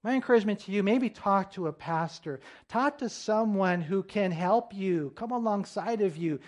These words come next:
Because, like I said earlier, in the seventies, you know, divorce skyrockets, you know, seventy percent.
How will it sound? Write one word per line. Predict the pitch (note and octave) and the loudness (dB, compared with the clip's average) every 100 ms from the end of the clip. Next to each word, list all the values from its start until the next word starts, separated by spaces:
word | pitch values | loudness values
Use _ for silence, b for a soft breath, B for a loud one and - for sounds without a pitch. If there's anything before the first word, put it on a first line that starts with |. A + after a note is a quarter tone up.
| B B - | B B -6
Because, | G3+ A#3+ A3+ G#3 - | 0 4 6 4 0
like | G#3 G#3+ | 2 2
I | G#3 | 2
said | G3+ G3+ | 0 0
earlier, | G3 A3 G#3 F#3+ F3+ | 4 4 4 4 2
in | E3+ E3 F3+ | 0 -6 -8
the | F3 | -8
seventies, | - G#3 A3 G#3+ F#3+ F#3 D3 | 0 4 4 4 2 0 -2
you | F3 | -8
know, | F3 F3 E3+ B _ | -6 -6 -10 B _
divorce | E3 F3+ G3+ | -2 2 2
skyrockets, | G3+ - G3+ G#3+ G3 F#3 F#3 E3+ - E3+ | 2 0 2 6 6 4 0 -6 -12 -14
you | E3+ | -10
know, | F3 | -10
seventy | D#3+ - G#3 G#3 F#3+ F#3+ | -8 -4 0 0 0 -2
percent. | - D#3+ - G#3 G#3 F3+ | -6 -10 -6 -2 2 0